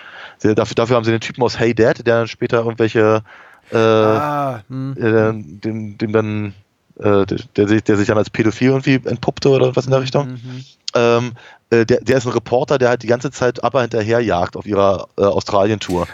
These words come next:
Speaker 2: Ja, ich erinnere mich. Hm.
Speaker 1: So, das heißt, praktisch die Geschichte wird halt überhaupt nicht über, über abba selber erzählt, sondern über diesen Reporter. Da dachte ich, okay, wollen sie dahin gehen mit, mit Alan Cumming? Nee, doch nicht. Ja, wie gesagt, dann, dann, dann, dann, dann, dann s-,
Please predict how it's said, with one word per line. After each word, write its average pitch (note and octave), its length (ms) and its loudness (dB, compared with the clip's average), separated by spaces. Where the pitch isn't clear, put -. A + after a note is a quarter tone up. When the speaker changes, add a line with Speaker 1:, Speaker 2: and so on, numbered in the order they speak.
Speaker 2:
Ja, C3 220 -4
ich A2+ 100 -6
erinnere G#2+ 280 -8
mich. G2 240 -18
Hm. A2+ 200 -10
Speaker 1:
So, G#2+ 140 4
das F#2 100 0
heißt, G#2+ 200 0
praktisch G#2+ 200 -2
die - 80 -10
Geschichte A#2 340 0
wird G#2+ 100 0
halt G#2+ 100 0
überhaupt G#2+ 380 -2
nicht A2+ 100 -8
über, G#2+ 220 2
über G#2+ 260 -2
abba A2 180 2
selber G#2 300 0
erzählt, G#2+ 260 -6
sondern G2+ 180 -4
über G2 120 -4
diesen F#2+ 160 -8
Reporter. G2 480 -2
Da F2+ 60 0
dachte F#2 140 -4
ich, G2+ 80 -2
okay, G2 220 -2
wollen G2 140 2
sie G2+ 80 -2
dahin A2 300 0
gehen D3 200 0
mit, C#3+ 140 -4
mit C3 100 0
Alan C3 220 0
Cumming? C#3 420 -2
Nee, A#2 140 0
doch G2+ 180 -2
nicht. - 260 -14
Ja, B2 320 0
wie G#2+ 80 -4
gesagt, A#2+ 240 2
dann, A2 100 -2
dann, A2+ 160 0
dann, A2 220 -2
dann, G#2+ 200 -2
dann, G#2+ 260 -2
dann G#2+ 440 -4
s-, G#2+ 140 -8